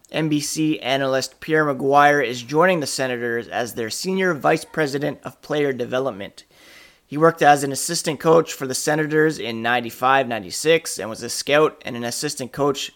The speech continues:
for the Penguins, uh, after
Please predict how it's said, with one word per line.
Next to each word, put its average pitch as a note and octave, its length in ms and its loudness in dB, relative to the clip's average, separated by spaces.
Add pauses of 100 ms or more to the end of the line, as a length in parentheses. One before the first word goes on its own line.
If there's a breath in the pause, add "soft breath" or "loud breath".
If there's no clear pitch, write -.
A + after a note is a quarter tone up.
for B2+ 280 -6
the G#2+ 80 -8
Penguins, F3+ 640 -2 (500 loud breath)
uh, A#2+ 400 0 (220)
after C#3+ 720 4